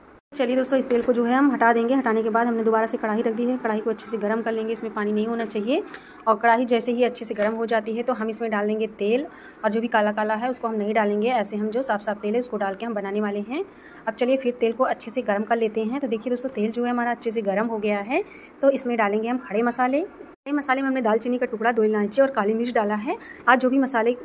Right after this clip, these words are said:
पसंद करते हो वो डाल सकते हैं। और इसे डालने के बाद हमने डाल दिया है हरी मिर्च और प्याज डाल दिया है। अब चलिए दोस्तों तड़के को जो है हम सुनहरा पका लेते हैं। खड़े मसाले का flavor जो है किसी चीज़ में बहुत ही अच्छा आता है। तो देखिए दोस्तों तड़के की, तो देखिए दोस्तों तड़का जो है हमारा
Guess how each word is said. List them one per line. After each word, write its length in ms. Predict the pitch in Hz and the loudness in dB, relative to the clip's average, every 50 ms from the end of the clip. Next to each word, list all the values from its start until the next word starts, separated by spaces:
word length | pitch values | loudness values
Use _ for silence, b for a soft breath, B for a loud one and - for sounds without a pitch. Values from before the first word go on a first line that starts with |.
| 302 B B B - - | -14 B B B -6 -4
पसंद 220 | 214 - 247 247 | 0 0 0 0
करते 240 | 240 220 208 214 240 | 0 -2 -2 0 -2
हो 120 | 233 277 | 0 2
वो 140 | 349 381 311 | 4 6 6
डाल 180 | 240 208 196 208 | 4 4 0 -2
सकते 280 | 208 233 220 - 233 226 | -4 -6 -6 -6 -6 -4
हैं। 200 | 233 285 359 403 B B B B B - | -2 -2 -2 -2 B B B B B 4
और 160 | 226 226 233 | 4 4 6
इसे 140 | 240 - 294 | 6 4 4
डालने 220 | 277 262 254 262 | 6 6 4 4
के 60 | 262 262 | 2 2
बाद 200 | 233 226 247 247 | 4 4 4 4
हमने 180 | 262 262 262 | 2 0 0
डाल 200 | 240 226 202 220 | 2 2 2 2
दिया 200 | 233 247 247 247 | 2 2 2 2
है 80 | 254 254 | 2 0
हरी 220 | 202 196 208 220 226 | 0 0 0 2 4
मिर्च 280 | 240 262 285 277 - | 4 4 4 2 0
और 240 | - - 202 196 - - | -4 4 4 4 4 6
प्याज 240 | 226 208 202 220 208 | 4 2 4 4 4
डाल 180 | 262 240 233 | 4 4 4
दिया 180 | 214 208 214 208 | 4 2 2 2
है। 200 | 202 220 277 359 403 B B B B B B B B B - | 0 0 -2 -2 -4 B B B B B B B B B -6
अब 60 | 277 | -4
चलिए 240 | - - 262 269 277 | 2 2 4 4 4
दोस्तों 220 | 285 285 285 302 | 2 2 0 2
तड़के 300 | 302 247 226 214 214 247 | 2 2 2 2 2 0
को 80 | 247 262 | 0 2
जो 140 | - 247 247 | 2 4 2
है 60 | 254 | 4
हम 80 | 269 294 | 2 2
सुनहरा 320 | 294 269 240 220 214 233 254 | 2 2 0 2 4 2 4
पका 280 | - 226 214 214 226 | 4 2 2 4 4
लेते 280 | 247 240 214 214 226 226 | 4 4 2 2 0 0
हैं। 200 | 214 247 311 392 415 B B B B B B | 2 2 0 0 -2 B B B B B B
खड़े 180 | - - 254 285 | 0 4 4 6
मसाले 320 | 320 302 - - 233 226 233 | 6 6 4 4 4 2 4
का 100 | 233 247 | 2 0
flavor 320 | 247 240 226 220 240 254 | 2 4 4 6 6 6
जो 160 | 254 214 226 220 | 6 6 4 4
है 180 | 226 285 359 427 427 B B B B - | 4 4 2 2 0 B B B B -6
किसी 200 | 247 220 - 277 | -4 0 0 0
चीज़ 240 | 254 - 240 226 214 | 0 0 -2 0 2
में 180 | 233 277 302 254 | 4 4 4 2
बहुत 420 | 254 214 208 - 247 262 269 - | 2 -2 -2 2 2 2 2 2
ही 100 | 254 277 - - | -2 -4 -4 -4
अच्छा 240 | - - - 254 | -6 -2 4 6
आता 220 | 262 233 226 233 220 | 6 6 6 4 0
है। 200 | 214 220 277 339 453 427 B B B B B B B - - - | 0 0 0 0 0 0 B B B B B B B -10 0 2
तो 40 | 240 | 6
देखिए 240 | 220 254 254 285 | 6 6 6 6
दोस्तों 180 | 285 277 269 302 | 2 2 2 2
तड़के 260 | 285 254 214 214 247 240 | 2 2 2 2 -2 -6
की, 120 | - - - - - - - - - - - - - - - - _ _ - - - | -8 -10 -18 -20 -14 -12 -12 -12 -12 -18 -20 -20 -20 -20 -20 -20 _ _ -20 2 2
तो 60 | 277 | 6
देखिए 260 | 262 269 262 277 285 | 8 8 8 8 6
दोस्तों 180 | 285 277 294 311 | 6 6 6 6
तड़का 240 | - 226 202 247 247 | 6 6 6 4 4
जो 80 | 254 | 4
है 60 | 269 | 4
हमारा 320 | 269 262 262 262 262 247 | 4 4 4 4 4 4